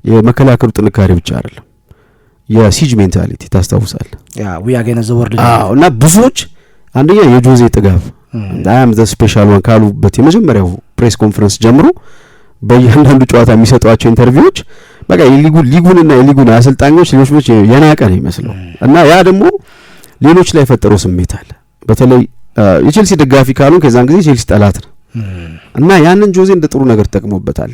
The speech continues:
Speaker 1: የሲጅ ሜንታሊቲ። እና ያ ተጫዋቾቹ ላይ አግባ-፣ አ፣ አ፣ አ፣ ተጫዋቹ ላይ አጋብተውት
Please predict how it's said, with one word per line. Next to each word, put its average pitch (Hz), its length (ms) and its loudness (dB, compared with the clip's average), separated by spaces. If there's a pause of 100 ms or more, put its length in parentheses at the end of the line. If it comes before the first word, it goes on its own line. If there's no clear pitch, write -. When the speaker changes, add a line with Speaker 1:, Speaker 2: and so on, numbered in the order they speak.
Speaker 1:
የሲጅ 135 360 -2
ሜንታሊቲ። 92 500 -4 (440)
እና 147 100 2
ያ 160 180 2
ተጫዋቾቹ 160 500 -2
ላይ 135 140 2
አግባ-፣ 139 220 2
አ፣ 120 160 2
አ፣ 113 160 -2
አ፣ 101 140 -2 (200)
ተጫዋቹ 143 380 -2
ላይ 120 120 0
አጋብተውት 151 600 0